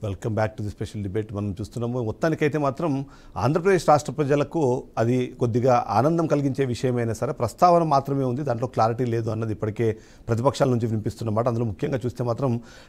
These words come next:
డబుల్ ఇంజిన్ సర్కార్ వచ్చిన తర్వాత రాష్ట్రానికి నిధుల విషయంలో మరింత స్వాతంత్రం లభిస్తుంది అనుకున్నారు, but అటువైపుగా వెళ్తుందా లేదా అన్న అనుమానం అయితే ఇప్పటికే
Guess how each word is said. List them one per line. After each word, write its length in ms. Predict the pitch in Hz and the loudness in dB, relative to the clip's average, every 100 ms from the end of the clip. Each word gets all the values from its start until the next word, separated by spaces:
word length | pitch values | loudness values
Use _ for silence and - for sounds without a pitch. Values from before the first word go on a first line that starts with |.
| 107 | 2
డబుల్ 260 | 117 131 | 6 8
ఇంజిన్ 200 | 185 196 | 8 6
సర్కార్ 320 | 180 165 156 143 | 6 6 6 4
వచ్చిన 260 | - 139 | 4 0
తర్వాత 380 | 127 120 120 135 | 2 2 2 2
రాష్ట్రానికి 800 | 160 123 117 147 135 135 139 123 - - | 4 4 4 2 0 0 0 -2 -8 -4
నిధుల 240 | 113 127 185 | 2 6 8
విషయంలో 420 | 180 170 160 156 | 6 4 4 4
మరింత 340 | 127 135 180 | 6 4 4
స్వాతంత్రం 360 | 175 151 151 156 | 2 4 2 2
లభిస్తుంది 420 | 135 131 - 135 | 2 0 -2 -2
అనుకున్నారు, 380 | 123 117 123 151 | 0 0 0 0
but 220 | 151 131 | 2 2
అటువైపుగా 360 | 120 131 131 139 | 2 2 2 2
వెళ్తుందా 420 | 120 123 143 139 | 2 2 4 6
లేదా 200 | 131 123 | 6 4
అన్న 120 | 117 | 2
అనుమానం 260 | 110 127 131 | 2 0 0
అయితే 200 | 117 139 | 0 0
ఇప్పటికే 420 | 120 117 127 | -2 2 2